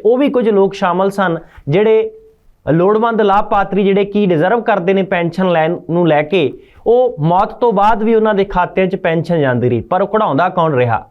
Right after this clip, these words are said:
ਕੀ ਉਹਨਾਂ ਦੇ ਪਰਿਵਾਰਕ ਮੈਂਬਰ ਜਾਂ ਫਿਰ ਜਿਹੜੇ ਕੁਰਸੀਆਂ 'ਤੇ ਬੈਠੇ ਬਾਬੂ ਸੀ,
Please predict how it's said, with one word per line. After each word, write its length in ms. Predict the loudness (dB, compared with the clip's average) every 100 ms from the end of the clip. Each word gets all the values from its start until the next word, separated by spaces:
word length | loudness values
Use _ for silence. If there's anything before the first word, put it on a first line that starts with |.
| -2
ਕੀ 120 | 0
ਉਹਨਾਂ 220 | 2 2
ਦੇ 140 | 2 2 0 -4
ਪਰਿਵਾਰਕ 400 | -2 0 0 -2 -2
ਮੈਂਬਰ 420 | 0 0 0 -2 -12 -14 -4
ਜਾਂ 220 | -2 0
ਫਿਰ 280 | -2 -2 -2 -8 _ _ _ _ -4
ਜਿਹੜੇ 260 | 0 0 0
ਕੁਰਸੀਆਂ 460 | 0 -2 0 -2
'ਤੇ 120 | 0
ਬੈਠੇ 320 | 0 0 0 0
ਬਾਬੂ 340 | 0 0 -2
ਸੀ, 260 | -2 -4